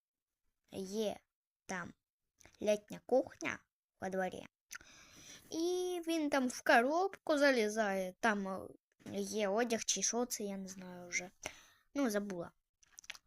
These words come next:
Е, і він там, напевно, спить. Тому що я бачила, як він там лежав. Так що, може, він там і ночує. Тому що де йому ночувати, я то не знаю.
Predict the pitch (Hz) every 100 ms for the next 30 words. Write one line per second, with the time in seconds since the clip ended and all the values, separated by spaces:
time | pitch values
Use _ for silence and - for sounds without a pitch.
0 | - 226 208 196 196 196 - - _ _
1 | _ _ _ - 285 311 302 285 233 -
2 | _ _ _ _ - - - - 262 415
3 | 453 440 _ _ - - - - 247 320
4 | 370 349 302 320 349 - 208 208 - -
5 | _ _ - - - 233 247 240 220 208
6 | 285 415 - 427 427 _ - 220 254 -
7 | - 240 277 277 220 226 220 - _ 233
8 | 349 359 208 - - _ _ _ _ 220
9 | - - 214 190 214 294 330 320 339 349
10 | 359 359 _ 226 208 254 - 359 302 190
11 | - 220 - - 294 - 294 285 277 220
12 | 226 226 - 196 208 254 196 185 180 -
13 | 214 208 175 - 185 185 196 202 175